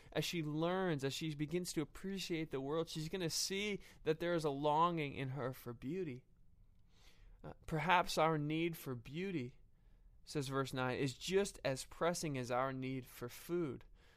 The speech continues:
Uh, Do-, Dostoevsky said it this way, that beauty will save the world. Perhaps God knew something about the way that he wired us when he put these different kinds of trees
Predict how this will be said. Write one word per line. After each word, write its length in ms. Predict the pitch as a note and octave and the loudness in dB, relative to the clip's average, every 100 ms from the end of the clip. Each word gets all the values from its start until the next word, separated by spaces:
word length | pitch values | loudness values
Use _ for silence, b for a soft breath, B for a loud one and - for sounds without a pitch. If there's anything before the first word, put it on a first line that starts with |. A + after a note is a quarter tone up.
| b | b
Uh, 120 | C3 B2+ | -2 0
Do-, 280 | C3 D3+ - | 4 4 4
Dostoevsky 600 | D#3 D#3+ E3 D3+ D#3+ D#3+ | 6 6 8 6 6 2
said 220 | C#3+ D3 | 0 2
it 120 | C3 A#2+ | 0 -2
this 180 | D3+ | -4
way, 120 | D#3+ B2+ | -2 -2
that 200 | A#2+ A#2 | -4 -6
beauty 400 | C3+ F#3+ F#3 C#3+ | -4 -2 -2 -2
will 140 | B2 | -4
save 480 | - - D3 D3 A#2+ | -6 0 0 0 -4
the 80 | A#2+ | -6
world. 480 | B2+ D3 C#3 A#2+ - - b b - | -2 0 0 -4 -10 -20 b b -8
Perhaps 340 | D3 D3+ E3+ | 2 2 2
God 280 | - D3 D3+ | 6 6 6
knew 200 | D3+ E3+ | 4 2
something 480 | - E3 D3 C#3+ C3 | 2 0 0 0 -2
about 260 | A#2+ C3+ | 2 2
the 80 | - | 2
way 260 | C3+ C#3 C#3+ | 0 2 2
that 140 | C#3+ | 0
he 140 | C3+ | -2
wired 500 | B2+ B2 B2 C#3+ C3+ | -2 0 2 2 0
us 220 | A#2+ A#2 B2+ | -6 -10 -8
when 80 | |
he 80 | B2 | -6
put 300 | B2+ D#3 C#3+ | -2 -2 -2
these 200 | C3+ C3+ | -2 -4
different 380 | C3+ D3+ E3 - | -4 -4 -4 -6
kinds 260 | C#3+ C3+ B2+ | -4 -4 -2
of 120 | A#2+ | -4
trees 480 | - E3 D#3 C3+ | -2 2 4 4